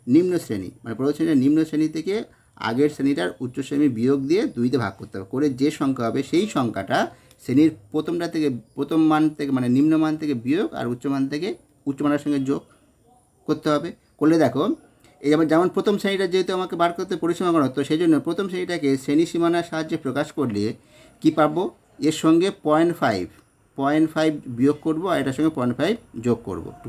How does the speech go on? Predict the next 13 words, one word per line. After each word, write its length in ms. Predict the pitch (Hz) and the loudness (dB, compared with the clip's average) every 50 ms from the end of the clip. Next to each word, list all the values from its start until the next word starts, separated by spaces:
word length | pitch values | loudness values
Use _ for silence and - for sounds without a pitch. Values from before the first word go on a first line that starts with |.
| 120 - | -8 -4
চু-, 80 | 143 131 | -4 -2
চুয়াত্তরের 380 | - 143 139 131 131 131 117 | 0 0 -2 0 0 -2 -6
সঙ্গে। 320 | 110 - 101 92 87 90 - - - - - - - - - - | -4 -6 -8 -8 -8 -10 -10 -14 -18 -20 -20 -20 -20 -20 -8 -2
কেন 200 | 147 147 160 165 | 2 2 4 4
পয়েন্ট 300 | 165 170 165 170 170 - | 2 2 2 2 0 0
ফাইভ? 220 | 175 180 202 214 277 | -2 -4 -4 -4 -6
কেননা 360 | - 147 143 147 156 180 233 330 - - _ _ - | -4 -2 2 2 2 2 0 -2 -8 -14 _ _ -4
চুয়াত্তরের 440 | - 156 156 156 156 165 160 165 160 | 0 0 0 0 -2 -2 -2 0 -2
প-, 240 | 156 - - 143 135 | -2 -4 -4 -4 -2
পরবর্তী 540 | 131 139 135 143 147 151 151 151 - 156 151 | 0 2 2 4 4 4 2 2 0 0 0
যে 100 | 151 143 | 0 0
শ্রেণীটা, 320 | 135 139 139 135 165 156 | 0 0 0 0 0 0
সেটা 140 | 143 135 | -2 -4